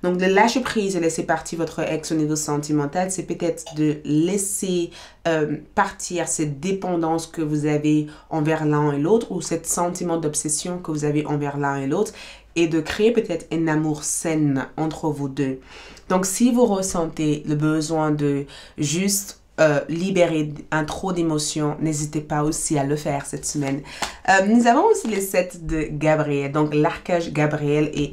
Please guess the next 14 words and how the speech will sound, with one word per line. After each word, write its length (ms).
à 200
votre 340
côté. 520
Et 60
l'archange 380
Gabriel 560
communique 420
aussi 320
avec 260
la 140
gorge, 600
touche 260
la 100
gorge. 340